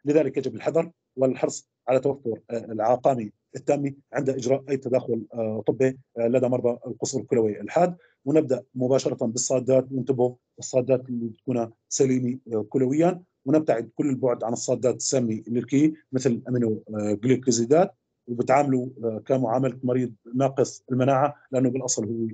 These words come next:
هش مناعية. الاضطرابات الهضمية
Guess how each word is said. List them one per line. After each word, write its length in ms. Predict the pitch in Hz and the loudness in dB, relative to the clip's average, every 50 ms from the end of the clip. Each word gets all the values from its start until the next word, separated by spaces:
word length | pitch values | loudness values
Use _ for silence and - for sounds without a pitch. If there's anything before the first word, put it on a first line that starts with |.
| - - | -8 -6
هش 400 | - 120 117 - - - - 107 | -2 -2 -2 -2 -4 -10 -6 -2
مناعية. 460 | 135 139 131 120 - - - - _ _ _ _ _ _ _ _ _ _ _ _ _ _ _ _ _ _ _ _ _ _ _ _ _ _ _ _ _ _ _ _ _ _ _ _ _ _ _ _ _ _ _ _ _ _ _ _ _ _ _ _ _ _ _ _ _ _ _ _ _ _ _ _ _ _ _ _ _ _ _ - - | 0 2 2 2 2 0 -4 -6 _ _ _ _ _ _ _ _ _ _ _ _ _ _ _ _ _ _ _ _ _ _ _ _ _ _ _ _ _ _ _ _ _ _ _ _ _ _ _ _ _ _ _ _ _ _ _ _ _ _ _ _ _ _ _ _ _ _ _ _ _ _ _ _ _ _ _ _ _ _ _ 2 4
الاضطرابات 580 | 160 160 160 160 151 147 139 143 127 104 - - _ _ - | 4 4 6 6 4 6 6 4 4 2 0 -8 _ _ -10
الهضمية 680 | 117 117 117 127 127 117 - 123 143 160 190 220 208 | -8 -6 -4 -2 -2 -2 0 4 4 4 4 4 0